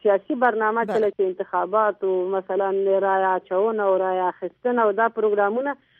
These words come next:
Speaker 1: شروع کېږي، همدغه راډیو زموږ ستاسو یوه وسیله ده چې دوی په، آه،
Speaker 2: بله.
Speaker 1: لارې موږ دپاره ډېر،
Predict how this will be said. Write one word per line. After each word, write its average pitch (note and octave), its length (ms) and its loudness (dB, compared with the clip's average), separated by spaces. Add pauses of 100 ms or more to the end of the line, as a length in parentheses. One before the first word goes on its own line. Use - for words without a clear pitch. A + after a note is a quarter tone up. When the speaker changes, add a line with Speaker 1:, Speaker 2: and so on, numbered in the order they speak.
(220)
Speaker 1:
شروع B3+ 220 -2
کېږي، A#3+ 260 -4
همدغه A#3+ 520 0
راډیو A#3+ 360 2
زموږ G#3+ 420 -2
ستاسو G3+ 300 -6
یوه F#3 320 2
وسیله A3+ 360 -2
ده A#3 120 -2
چې G#3+ 120 -8
دوی A3 220 -4
په، G3+ 140 -8
آه، - 760 -4
Speaker 2:
بله. F#3 120 2
Speaker 1:
لارې C#4 460 2
موږ A#3+ 120 0
دپاره G3 460 0
ډېر، B3+ 280 0